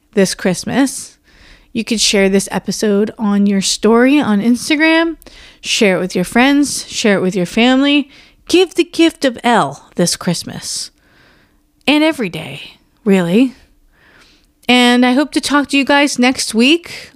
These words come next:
Our next episode is going to drop the, the day after Christmas, I think. Yeah. Yeah. It's gonna, so this one drops tomorrow, of course. And then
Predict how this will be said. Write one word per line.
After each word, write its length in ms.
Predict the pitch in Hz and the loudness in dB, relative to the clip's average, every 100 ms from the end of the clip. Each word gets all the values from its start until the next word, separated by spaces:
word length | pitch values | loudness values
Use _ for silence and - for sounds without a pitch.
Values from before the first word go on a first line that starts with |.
| - | -2
Our 160 | 226 220 | 2 4
next 340 | 226 226 - | 4 0 -4
episode 760 | - 214 254 - 302 320 311 - - - _ | -6 -2 -2 0 2 2 0 -4 -16 -20 _
is 200 | - 233 | -4 -4
going 260 | - 220 240 | 2 4 4
to 120 | - | 2
drop 480 | 208 214 202 202 208 - - _ _ _ _ _ _ | -2 0 2 2 -2 -14 -20 _ _ _ _ _ _
the, 120 | - 196 | 0 4
the 440 | 180 202 202 208 | 6 4 4 2
day 480 | 190 214 196 196 202 | 2 0 2 2 0
after 460 | - 175 202 311 302 | -2 -4 -4 -6 -4
Christmas, 480 | 349 349 392 392 | -2 -2 -2 0
I 140 | 403 392 | 0 0
think. 520 | 403 403 - - - _ _ _ _ _ _ _ _ _ _ _ _ _ _ | 0 -2 -6 -16 -20 _ _ _ _ _ _ _ _ _ _ _ _ _ _
Yeah. 640 | - 220 135 98 - - - - _ | -8 -4 -4 -4 -10 -14 -16 -20 _
Yeah. 460 | 240 220 175 165 - _ - | 0 2 0 -6 -14 _ -14
It's 160 | - | -4
gonna, 320 | - 233 220 | 0 2 2
so 280 | - - 214 | 0 2 4
this 280 | 208 330 - | 4 0 -2
one 240 | 339 339 | -2 0
drops 300 | 330 320 294 | 2 0 -2
tomorrow, 460 | - 285 349 339 330 | -4 0 2 4 2
of 80 | 330 | 0
course. 420 | 339 339 - - - - - - - - | 0 0 -2 -10 -16 -20 -20 -20 -20 -4
And 180 | 247 262 | 0 4
then 500 | 269 269 262 262 269 | 4 4 2 2 0